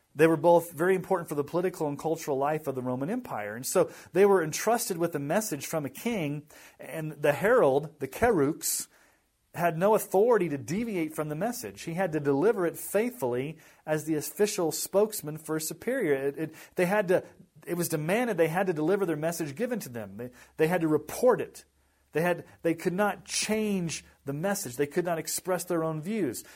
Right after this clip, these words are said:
They had to expressly, explicitly give a message, a proclamation from the king.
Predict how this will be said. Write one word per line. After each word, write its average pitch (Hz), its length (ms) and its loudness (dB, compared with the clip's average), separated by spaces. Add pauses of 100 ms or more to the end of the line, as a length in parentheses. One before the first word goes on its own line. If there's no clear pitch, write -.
(100)
They 156 120 2
had 160 180 2
to 143 160 0 (280)
expressly, 151 1160 -4
explicitly 151 840 -4 (420)
give 175 280 2
a 160 180 0
message, 143 640 -6
a 139 80 0
proclamation 147 840 -6 (180)
from 139 340 -2
the 135 60 -10
king. 180 440 -6